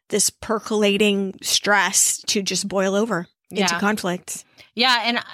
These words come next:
Speaker 2: I mean, intellectually, I knew it, but I really felt it when he pointed out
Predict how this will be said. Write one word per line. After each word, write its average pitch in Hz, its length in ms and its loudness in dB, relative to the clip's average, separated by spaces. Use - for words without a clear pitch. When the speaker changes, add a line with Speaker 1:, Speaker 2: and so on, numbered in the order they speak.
Speaker 2:
I 220 120 2
mean, 220 300 -4
intellectually, 220 640 -2
I 170 120 0
knew 180 240 -4
it, 196 200 2
but 160 200 -2
I 175 80 2
really 175 320 2
felt 165 400 -2
it 190 260 2
when 180 180 0
he 175 240 0
pointed 196 460 2
out 170 400 0